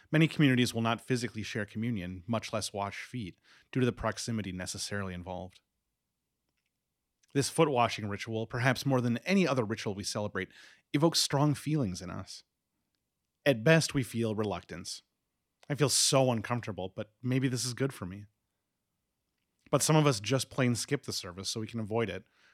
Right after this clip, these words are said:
or simply opt to pray in our pews instead of coming forward. Rest assured, this discomfort is not a contemporary phenomenon. You could hear it in tonight's gospel reading.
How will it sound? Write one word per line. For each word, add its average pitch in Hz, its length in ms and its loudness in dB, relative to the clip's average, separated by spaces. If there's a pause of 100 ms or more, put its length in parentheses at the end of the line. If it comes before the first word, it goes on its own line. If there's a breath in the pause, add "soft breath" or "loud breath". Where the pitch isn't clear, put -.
or 165 140 6
simply 185 300 4
opt 160 260 2
to 156 80 0
pray 139 240 2
in 131 80 4
our 120 100 0
pews 151 380 -4
instead 104 240 -8
of 101 80 -8
coming 110 260 -4
forward. 95 460 -6 (1200)
Rest 143 220 2
assured, 131 320 2
this 127 160 0
discomfort 143 500 0
is 101 80 -4
not 117 160 -2
a 135 40 -4
contemporary 123 500 -4
phenomenon. 101 640 -10 (800)
You 139 80 -8
could 131 140 -4
hear 143 260 2
it 110 80 2
in 107 100 -6
tonight's 110 360 -8
gospel 110 340 -6
reading. 98 400 -6